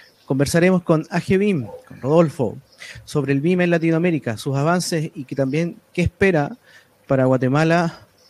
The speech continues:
con respecto a bim. Y en este episodio estaremos compartiendo nuestra experiencia tanto en Chile, en México,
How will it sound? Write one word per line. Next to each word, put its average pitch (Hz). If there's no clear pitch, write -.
con 143
respecto 135
a 131
bim. 160
Y 131
en 131
este 147
episodio 147
estaremos 139
compartiendo 131
nuestra 139
experiencia 131
tanto 120
en 113
Chile, 143
en 127
México, 131